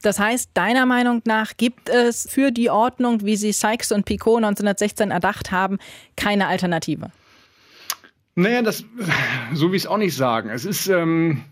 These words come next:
Speaker 2: es ist, es ist so, dass vielleicht die Region auf etwas wieder zurückkommen muss, was man Kohabitation nennen könnte. Also ein Zusammenleben von Gruppen.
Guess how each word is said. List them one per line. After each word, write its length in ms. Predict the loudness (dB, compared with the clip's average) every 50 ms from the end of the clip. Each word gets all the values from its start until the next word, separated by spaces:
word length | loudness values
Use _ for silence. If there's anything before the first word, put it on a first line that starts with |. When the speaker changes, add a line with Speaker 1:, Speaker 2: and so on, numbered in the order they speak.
| -20 -20 -20 -20 -20 -20 _ _ _ _ _ _ _
Speaker 2:
es 220 | -2 -2 -2 -2
ist, 380 | -4 -2 -2 -2 -2 -4 -8 -6 _
es 220 | -2 -2 -2 -2
ist 300 | -2 -2 -2 -2 -2 -2
so, 180 | 0 2 2 2
dass 200 | 2 0 -2 -2
vielleicht 300 | -2 -2 -2 -2 0 -2
die 60 | -2
Region 520 | 0 -2 -2 0 2 4 4 4 4 2
auf 220 | 0 -2 -2 -2 -2
etwas 480 | -4 -6 -4 -2 -2 -2 -2 -4 -6
wieder 240 | -6 -2 0 -2 -2
zurückkommen 720 | -2 -4 -2 -2 -2 -2 -2 -2 -2 0 0 2 2 2 2
muss, 320 | 2 0 -2 -6 -6 -4
was 220 | -2 -2 -2 0
man 240 | 0 0 2 0 -2
Kohabitation 1120 | -2 0 0 0 2 2 0 -2 -2 -4 -2 -2 -2 -4 -2 0 0 2 2 4 4 4 2
nennen 400 | 2 2 0 -2 -4 -6 -8 -6
könnte. 380 | -4 -4 -2 -2 -2 -4 -2 -2
Also 240 | -2 0 0 0
ein 160 | 0 0 0 -2
Zusammenleben 840 | -2 -4 -2 -2 -2 0 2 2 2 2 4 2 2 2 2 0
von 280 | 0 0 0 0 0 0
Gruppen. 560 | 0 0 -2 0 0 -2 -2 -2 -4 -10 -20